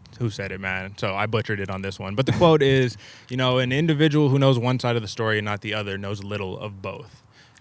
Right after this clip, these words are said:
And I truly feel that we're walking around with half of the story for a lot of our arguments,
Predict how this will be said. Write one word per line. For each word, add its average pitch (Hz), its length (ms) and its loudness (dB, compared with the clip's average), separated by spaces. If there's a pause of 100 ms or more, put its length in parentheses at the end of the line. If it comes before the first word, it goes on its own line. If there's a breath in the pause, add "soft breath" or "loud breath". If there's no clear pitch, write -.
And 101 320 -6
I 117 120 2
truly 139 320 2
feel 131 180 0
that 117 160 0
we're 117 100 0
walking 113 300 0
around 104 300 -2
with 101 140 -4
half 117 240 0
of 101 80 -10
the 98 100 -10
story 101 340 -2
for 104 140 -6
a 95 80 -4
lot 107 180 -2
of 104 80 -6
our 101 140 -4
arguments, 101 800 -4